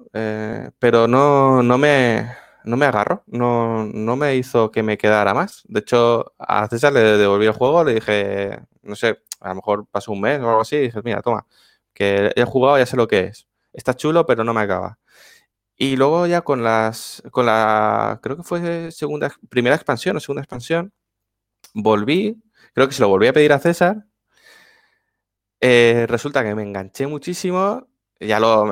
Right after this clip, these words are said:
me lo compré, ya le dije, "César, toma tu juego, que yo ya me he comprado otro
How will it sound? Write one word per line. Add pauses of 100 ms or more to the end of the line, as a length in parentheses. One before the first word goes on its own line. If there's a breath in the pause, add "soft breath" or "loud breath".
me
lo
compré,
ya
le
dije,
"César,
toma
tu
juego,
que
yo
ya
me
he
comprado
otro